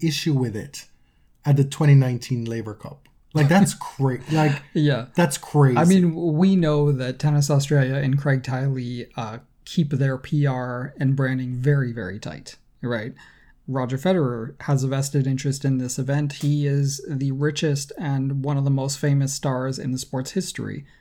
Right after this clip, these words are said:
Speaker 2: Tony Godsick, the A T P in general, Rod Laver, you know, who's lent his name <laughs> to it.
Speaker 1: So it begs the question, by omitting Laver Cup as a specific site for investigation and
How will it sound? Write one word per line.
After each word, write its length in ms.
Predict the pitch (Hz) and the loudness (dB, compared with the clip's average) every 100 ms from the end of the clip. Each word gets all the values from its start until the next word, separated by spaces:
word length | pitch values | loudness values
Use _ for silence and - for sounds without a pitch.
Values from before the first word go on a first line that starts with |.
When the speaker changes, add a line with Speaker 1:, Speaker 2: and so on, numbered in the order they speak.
| _ | _
Speaker 2:
Tony 260 | - 135 131 | -2 -2 0
Godsick, 680 | 156 160 143 - - - - _ _ _ _ - | -2 -2 -4 -8 -12 -14 -20 _ _ _ _ -8
the 240 | 131 135 | -2 0
A 100 | 147 | 0
T 160 | 143 147 | 2 0
P 220 | 147 147 | 2 2
in 160 | 147 143 | 4 4
general, 520 | 165 170 120 78 - - - | 4 2 -2 -6 -14 -20 -10
Rod 460 | 131 143 160 160 147 | -4 -2 -2 -4 -2
Laver, 760 | 143 160 175 143 95 135 - _ _ _ | 0 0 0 -2 -6 -10 -14 _ _ _
you 180 | 139 147 | 2 4
know, 140 | 147 | 4
who's 260 | 156 156 147 | 2 2 2
lent 220 | 151 156 | 2 4
his 180 | 151 143 | 4 4
name 320 | 160 160 165 | 2 6 6
<laughs> 100 | - | 6
to 160 | 175 104 | 4 0
it. 180 | - - - - | -8 -16 -18 -4
Speaker 1:
So 120 | 180 | 0
it 120 | 151 | 4
begs 220 | 160 160 | 4 2
the 60 | 165 | -2
question, 640 | - 214 - 127 98 101 - _ _ _ - | -2 -2 -2 -4 -6 -8 -18 _ _ _ -10
by 340 | 123 143 147 143 | 4 6 6 6
omitting 760 | 151 143 196 - 139 107 104 - _ _ _ _ _ _ _ | 8 10 8 4 2 0 -6 -14 _ _ _ _ _ _ _
Laver 400 | 131 139 147 139 | 2 6 6 6
Cup 380 | 139 131 110 - _ _ _ _ | 2 -2 -4 -8 _ _ _ _
as 140 | 139 135 | -2 0
a 80 | 127 | 0
specific 640 | - 147 143 156 143 139 | 0 2 2 0 0 -2
site 600 | - - 147 135 131 - - _ _ _ _ - | -2 0 4 4 2 -8 -18 _ _ _ _ -14
for 260 | - 147 | 2 6
investigation 920 | 139 127 127 - 117 113 107 107 110 | 8 6 0 -2 -4 -6 -8 -10 -10
and 120 | - | -6